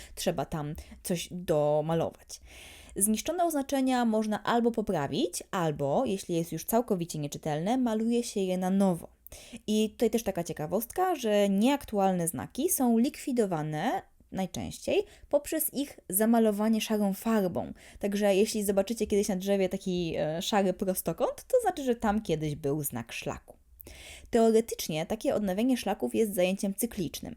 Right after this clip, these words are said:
czyli, e, mamy konserwację bieżącą, która powinna być przeprowadzona co roku przed sezonem, no, żeby usunąć różne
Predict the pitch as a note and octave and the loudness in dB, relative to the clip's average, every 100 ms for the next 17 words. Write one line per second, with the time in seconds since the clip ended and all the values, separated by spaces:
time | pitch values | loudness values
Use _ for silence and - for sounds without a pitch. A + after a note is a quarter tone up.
0 | - G#3+ D#3+ - - E3 E3+ F3 G3+ G3+ | -2 2 2 0 -4 -2 0 0 2 0
1 | F#3+ A3+ G#3 G#3 G3+ F#3 - D#3 D#3+ D#3 | 2 0 0 2 2 2 -2 0 0 0
2 | A2 - C#3 G#3 - F3+ E3+ F3 E3+ E3 | -4 -4 -2 -2 -2 -4 -2 -4 -4 -4
3 | D#3+ E3 F3+ F3+ D#3+ E3 D#3+ E3+ - G#3 | -4 -6 -6 -2 0 0 -4 -4 0 2
4 | F#3+ D#3+ - C#3 - F3 - E3+ D#3 B2+ | 2 0 -2 -4 -4 -2 0 0 0 -2
5 | C3 G3+ B4 - C#5+ F4+ B3 G#3 - F#3 | -2 -2 -4 -4 -2 2 2 0 -4 -2
6 | F3+ E3+ E3 | 0 0 0